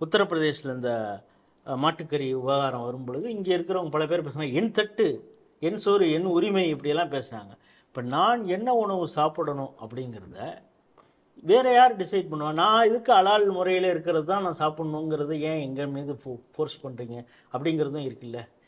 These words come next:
இது ஏதோ ஒரு பக்கத்துடைய விஷயங்கள் தான் பேசணும், இன்னொருத்தவங்களுக்கு எந்த ஒரு ஆப்ஷனுமே இருக்கக்கூடாது அப்படிங்கிற இதுதான் ஃபாசிசம்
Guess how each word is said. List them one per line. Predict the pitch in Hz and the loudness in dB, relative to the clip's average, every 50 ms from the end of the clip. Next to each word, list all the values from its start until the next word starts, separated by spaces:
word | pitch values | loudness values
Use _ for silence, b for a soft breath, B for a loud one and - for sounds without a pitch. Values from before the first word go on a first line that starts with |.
| b b b b - | b b b b -2
இது | 151 170 | 0 2
ஏதோ | 170 214 214 | 4 4 4
ஒரு | 185 160 175 214 - 226 | 4 4 2 2 2 2
பக்கத்துடைய | 233 226 - - 247 233 233 254 240 233 226 220 208 208 196 196 196 185 | 2 2 2 2 0 2 2 4 6 6 6 6 6 6 6 6 6 4
விஷயங்கள் | 175 175 - 214 202 202 196 180 180 | 2 2 4 2 2 4 2 2 2
தான் | 190 202 180 | 2 0 0
பேசணும், | 147 175 185 165 170 160 160 165 147 131 | 0 0 0 0 0 0 0 0 0 -2
இன்னொருத்தவங்களுக்கு | 147 190 220 220 220 220 208 202 190 180 175 175 202 247 247 - B B B B B | -2 0 0 2 2 2 0 0 2 0 0 2 2 0 0 0 B B B B B
எந்த | 135 156 190 240 226 262 254 | 0 0 4 6 8 8 8
ஒரு | 247 208 | 10 10
ஆப்ஷனுமே | 180 190 190 - - - 277 269 247 233 226 240 240 226 190 | 10 10 10 8 6 4 2 2 4 2 2 4 4 4 4
இருக்கக்கூடாது | 185 - - 220 190 190 180 165 165 160 151 147 | 4 4 4 2 2 2 2 2 2 2 2 0
அப்படிங்கிற | 135 131 139 180 214 220 240 | 0 0 0 0 0 2 2
இதுதான் | 262 254 233 214 220 294 285 302 311 302 - | 0 0 -2 -2 0 0 2 2 2 2 2
ஃபாசிசம் | - 208 208 202 - 196 160 - - - | 2 2 2 0 0 -6 -10 -10 -12 -18